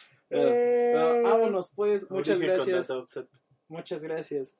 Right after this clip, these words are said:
Speaker 1: Ay, no puede. <laughs> Muchísimas gracias a la transmisión, al chat que nos estuvo escuchando
Speaker 3: Gracias,
Speaker 1: y
Speaker 3: chat,
Speaker 1: aguantando.
Speaker 3: gracias a todos, gracias a
Speaker 1: Es
Speaker 3: Bounce, a Hugo, a Brian.
Speaker 1: A Hugo, a ti mismo.
Speaker 3: A mí
Speaker 1: Ah,
Speaker 3: mismo,
Speaker 1: muchas,
Speaker 3: no,
Speaker 1: muchas,
Speaker 3: otro,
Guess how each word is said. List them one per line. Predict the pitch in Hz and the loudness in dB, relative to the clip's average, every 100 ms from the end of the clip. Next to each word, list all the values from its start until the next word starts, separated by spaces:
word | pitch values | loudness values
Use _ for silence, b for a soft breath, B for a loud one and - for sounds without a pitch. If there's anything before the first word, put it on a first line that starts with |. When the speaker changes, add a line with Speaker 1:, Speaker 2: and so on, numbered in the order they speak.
| - | -12
Speaker 1:
Ay, | 117 113 - | -10 -10 -14
no | 101 - | -20 -20
puede. | - - - | -20 -12 -4
<laughs> | 180 - 381 480 - - - - - 571 - - _ _ _ _ - 494 453 392 - | 0 4 4 4 0 -4 -4 -6 -6 -8 -8 -12 _ _ _ _ -4 0 0 -2 -4
Muchísimas | 247 - 302 311 220 180 | -2 2 0 2 2 4
gracias | 214 226 208 190 | 4 4 4 2
a | |
la | 156 143 | 0 -2
transmisión, | 147 143 139 135 185 185 185 170 | -4 -6 -6 2 4 6 4 2
al | 135 | -4
chat | - 160 156 | -2 -2 -4
que | - | -6
nos | 135 127 | -8 -6
estuvo | 127 - 147 | -8 -4 -2
escuchando | 139 - - 147 | -4 -8 -6 -2
Speaker 3:
Gracias, | 147 143 127 | 0 0 -2
Speaker 1:
y | |
Speaker 3:
chat, | 123 | -2
Speaker 1:
aguantando. | 131 135 147 | -4 -2 -2
Speaker 3:
gracias | 143 139 | -2 -4
a | 127 | -4
todos, | 135 127 | -2 -2
gracias | 127 123 127 | -2 -2 -2
a | |
Speaker 1:
Es | 131 | -4
Speaker 3:
Bounce, | 139 139 127 | -6 -6 -4
a | |
Hugo, | 131 135 123 120 - | -2 -2 -4 -10 -10
a | 120 123 127 123 123 120 123 - | -14 -12 -14 -16 -16 -18 -20 -14
Brian. | 127 127 | -8 -2
Speaker 1:
A | 143 143 | 0 0
Hugo, | 156 151 | 0 -2
a | 147 | -4
ti | 151 | -6
mismo. | 147 160 151 151 | -6 -6 -6 -8
Speaker 3:
A | 135 | -8
mí | 127 131 | -4 0
Speaker 1:
Ah, | 165 | 2
Speaker 3:
mismo, | |
Speaker 1:
muchas, | 175 175 170 | 4 4 4
Speaker 3:
no, | 160 131 | 2 0
Speaker 1:
muchas, | 131 | 0
Speaker 3:
otro, | 175 | -2